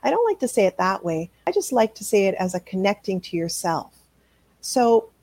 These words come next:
s-, and these to me are some of the least important things. There's so much deeper work that you can do, but one is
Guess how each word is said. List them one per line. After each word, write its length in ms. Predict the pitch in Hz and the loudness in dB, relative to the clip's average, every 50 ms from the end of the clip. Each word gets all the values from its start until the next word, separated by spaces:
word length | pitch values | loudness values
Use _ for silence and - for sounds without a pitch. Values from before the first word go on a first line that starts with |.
| _ _ _ _ _ _ | _ _ _ _ _ _
s-, 280 | - - - - - - - | -14 -12 -10 -10 -10 -6 -2
and 160 | 226 233 247 | 0 2 4
these 220 | 277 302 330 311 - | 4 4 2 0 -2
to 100 | - 262 | -2 0
me 200 | 247 233 233 220 | 2 4 4 6
are 140 | 208 208 208 | 4 4 2
some 200 | - - 208 196 | 0 -4 -4 -2
of 60 | 185 | 0
the 80 | 190 | 0
least 400 | 185 190 190 208 214 214 - - | 0 0 0 0 -2 -2 -4 -6
important 380 | 202 185 180 - 180 165 170 165 | -8 -8 -6 -4 -4 -4 -4 -4
things. 160 | 170 170 170 | -4 -4 -4
There's 160 | - 175 185 | -4 -4 -6
so 180 | - - - 226 | -6 -4 -4 -4
much 240 | 220 233 208 - - - | -2 -4 -6 -8 -12 -10
deeper 340 | - 202 202 202 - - 202 | -4 -2 -2 -2 -2 -2 -4
work 280 | 202 180 190 190 185 - | -2 -2 -2 -2 -4 -4
that 140 | - 175 - | -4 -4 -4
you 100 | 175 175 | -4 -6
can 140 | - 175 | -6 -6
do, 360 | 165 - 170 170 180 220 269 - _ _ _ _ _ _ _ _ - | -4 -2 -2 -2 -2 -2 -4 -6 _ _ _ _ _ _ _ _ 0
but 280 | - 220 220 220 - - _ _ _ _ _ | 4 4 4 4 2 -4 _ _ _ _ _
one 640 | - 208 208 208 226 247 254 254 240 226 214 214 214 - | -10 -6 -2 0 2 2 4 4 2 2 2 0 -2 0
is 440 | - 190 190 190 190 185 - - | 0 0 0 0 0 -2 -6 -8